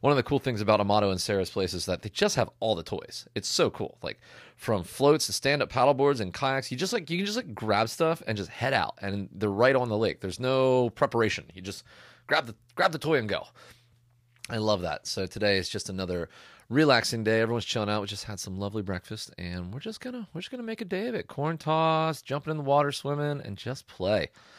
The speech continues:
Back home tomorrow, back to reality <laughs> tomorrow, but I'm gonna enjoy this day, and I hope you do as well. Happy Fourth of July to you.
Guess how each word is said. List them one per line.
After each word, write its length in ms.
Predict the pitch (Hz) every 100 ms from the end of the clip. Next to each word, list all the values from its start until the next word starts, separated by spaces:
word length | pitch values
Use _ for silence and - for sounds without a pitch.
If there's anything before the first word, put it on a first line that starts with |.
| - - - - _
Back 220 | 147 170
home 160 | 175 165
tomorrow, 540 | 156 156 160 180 196 170 -
back 200 | - 139 -
to 400 | - 156 156 156 135
reality 840 | 147 147 147 143 147 151 160 175 135 - - -
<laughs> 420 | - - 208 160
tomorrow, 320 | - 135 156
but 180 | 131 -
I'm 140 | 127
gonna 100 | 131
enjoy 340 | 107 104 107 120
this 160 | 110
day, 200 | - 117
and 100 | 117
I 60 | 95
hope 240 | 110 143
you 80 | 135
do 160 | 117 120
as 100 | 104
well. 260 | 92 87 - - - _
Happy 280 | 135 160 180
Fourth 240 | - 147
of 80 | 123
July 280 | 110 98 90
to 120 | 98
you. 220 | 90 90